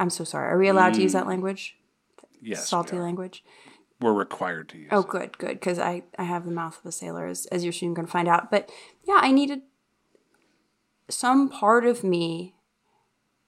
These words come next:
Speaker 1: needed to be treated kinda badly for it to work.
Speaker 2: Because, because there was a,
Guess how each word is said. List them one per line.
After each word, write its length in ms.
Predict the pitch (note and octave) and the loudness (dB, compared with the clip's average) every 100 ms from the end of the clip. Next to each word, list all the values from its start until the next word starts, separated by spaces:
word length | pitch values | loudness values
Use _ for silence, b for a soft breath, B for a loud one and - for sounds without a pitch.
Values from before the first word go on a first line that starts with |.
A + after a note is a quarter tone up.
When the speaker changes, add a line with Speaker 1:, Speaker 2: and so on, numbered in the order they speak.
| - | -6
Speaker 1:
needed 400 | F3+ F#3 F#3+ F#3+ | -2 2 4 2
to 80 | F#3 | -2
be 100 | F3+ | -4
treated 460 | - F3 E3+ E3 | -4 -4 -2 -4
kinda 260 | - E3 E3+ | -6 -4 -2
badly 600 | E3 D#3 D#3 - E3+ _ _ _ _ _ _ _ _ | 0 -2 -4 -10 -12 _ _ _ _ _ _ _ _
for 180 | - | -12
it 60 | F3 | -10
to 100 | E3 | -10
work. 340 | D3+ C3+ - - | -12 -14 -10 -6
Speaker 2:
Because, 600 | G#2 - F2 D#2+ - - _ _ _ _ _ _ - | -4 -4 -8 -6 -8 -10 _ _ _ _ _ _ -10
because 360 | G2+ G#2 F#2 | -8 -6 -4
there 160 | G#2 F2+ | -4 -4
was 260 | F2+ F2 | -4 -6
a, 320 | F#2 D#2+ D2+ | -8 -10 -14